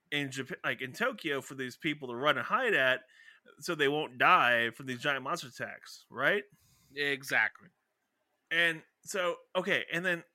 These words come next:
Speaker 1: you think about this, okay? So they, these monsters grow, all right? And then they go and attack buildings that are empty, right?
Speaker 2: Uh-huh.
Speaker 1: Like, they're, they're
Speaker 2: Always.
Speaker 1: attacking industrial zones or something like that. They're not really ever attacking residentials, right?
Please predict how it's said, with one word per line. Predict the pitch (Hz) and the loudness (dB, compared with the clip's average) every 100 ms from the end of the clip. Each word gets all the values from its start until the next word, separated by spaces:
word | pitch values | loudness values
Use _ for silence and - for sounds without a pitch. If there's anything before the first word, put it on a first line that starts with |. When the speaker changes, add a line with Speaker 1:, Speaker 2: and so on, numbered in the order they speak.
| _ | _
Speaker 1:
you | 175 | -6
think | 302 311 | -2 -2
about | 240 185 - | 0 -2 -4
this, | 117 - 127 | -10 -8 -6
okay? | 175 147 - _ - - _ | 0 0 -2 _ -20 -20 _
So | - 185 170 151 | 2 4 4 2
they, | 160 143 147 - | 0 0 -8 -14
these | 147 143 | -8 -6
monsters | 170 214 214 190 | -6 -6 -6 -8
grow, | - 147 127 104 110 _ _ _ | -4 0 0 -2 -12 _ _ _
all | 117 | -2
right? | 120 143 151 _ | 2 2 0 _
And | 147 | -4
then | 160 | 0
they | 156 | -2
go | 139 156 180 | 0 -2 0
and | 170 | 0
attack | 143 127 - 170 156 139 | -2 -2 2 2 2 -4
buildings | 123 143 151 143 139 | -2 -2 -2 -6 -2
that | 120 | -4
are | 104 | -2
empty, | 117 113 92 | -8 -8 -12
right? | 98 110 127 - - _ _ _ _ - | -8 -6 -8 -10 -20 _ _ _ _ -4
Speaker 2:
Uh-huh. | 117 131 117 - _ | -2 -2 -6 -14 _
Speaker 1:
Like, | 139 156 | 2 4
they're, | 170 - | 4 4
they're | 185 | 2
Speaker 2:
Always. | 170 | 2
Speaker 1:
attacking | 208 196 214 202 | 2 0 -2 -4
industrial | 160 143 147 - 170 143 | -2 -2 -2 -2 -4 -2
zones | 143 143 139 139 131 | -2 -2 -2 -6 -10
or | |
something | 143 139 | -6 -6
like | 135 | -4
that. | 151 - - - - - | -4 -4 -8 -20 -20 0
They're | 165 | 2
not | 262 | 2
really | 202 202 | 0 0
ever | 180 | 0
attacking | 156 175 160 156 | 0 0 0 -4
residentials, | 123 123 113 117 120 - - - | -6 -6 -6 -10 -10 -16 -18 -16
right? | 113 139 160 | 0 2 2